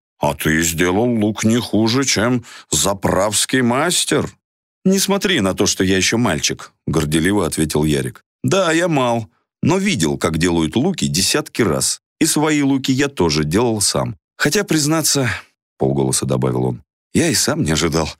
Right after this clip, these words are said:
что у меня выйдет. Такой сложный лук я делал впервые». Он взял новое оружие, лук вышел немного длиннее, чем хотелось бы, и уж точно больше того, что сгинул на болотах.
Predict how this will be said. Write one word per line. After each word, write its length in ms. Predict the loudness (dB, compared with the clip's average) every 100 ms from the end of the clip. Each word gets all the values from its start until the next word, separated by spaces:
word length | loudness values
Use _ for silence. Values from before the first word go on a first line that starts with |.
| -18 -8
что 240 | -4 0
у 60 | 2
меня 300 | 2 2 0
выйдет. 420 | 0 0 0 -4 _
Такой 300 | -6 0 0
сложный 480 | 2 2 2 2 0
лук 320 | 2 0 0
я 260 | 0 0 0
делал 380 | 0 2 2 0
впервые». 680 | -2 0 0 2 0 0 -6 _ _
Он 180 | 0 0
взял 260 | 2 0 0
новое 420 | 2 2 2 0
оружие, 540 | 0 0 2 0 -2 -6 0
лук 280 | 0 0 0
вышел 420 | 0 2 0 0
немного 420 | 0 2 2 0
длиннее, 540 | 0 2 2 2 0 -2
чем 180 | -4
хотелось 560 | -4 -4 -2 -2 -2 -6
бы, 160 | -12 -20 _ -2
и 60 |
уж 220 | 0 0
точно 360 | 0 0 0 0
больше 360 | 0 0 0 -2
того, 460 | 0 0 0 -2 _
что 240 | -4 -2
сгинул 400 | 0 0 0 2
на 100 | 0
болотах. 540 | 2 2 0 -4 -12